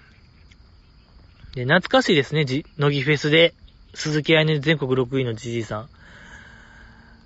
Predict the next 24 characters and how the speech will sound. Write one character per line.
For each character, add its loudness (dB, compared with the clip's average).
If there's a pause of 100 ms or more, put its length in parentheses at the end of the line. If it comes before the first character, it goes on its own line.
(200)
乃 -2
木 -6
フ -6
ェ -6
ス -4
も -2
や 2
っ -4
て -2
な 4
い 4
で 0
す -12
ね。 0
乃 -2
木 -4
坂 0
の -4 (600)
音 4
ゲ 6
ー 6
で 4
す -12
か。 -4